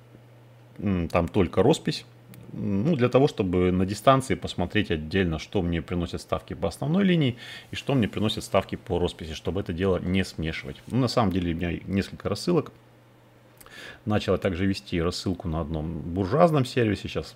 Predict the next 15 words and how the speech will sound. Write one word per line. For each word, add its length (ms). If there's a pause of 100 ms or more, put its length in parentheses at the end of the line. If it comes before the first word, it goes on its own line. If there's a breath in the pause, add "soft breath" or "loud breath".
покажу 340
тоже 220
там 180
скрин. 340 (1200 loud breath)
Потому 240
что 160
на 80
нем, 360 (140)
в 80
общем-то, 400
есть 260 (140)
свои 220
плюсы, 340
свои 280
минусы. 420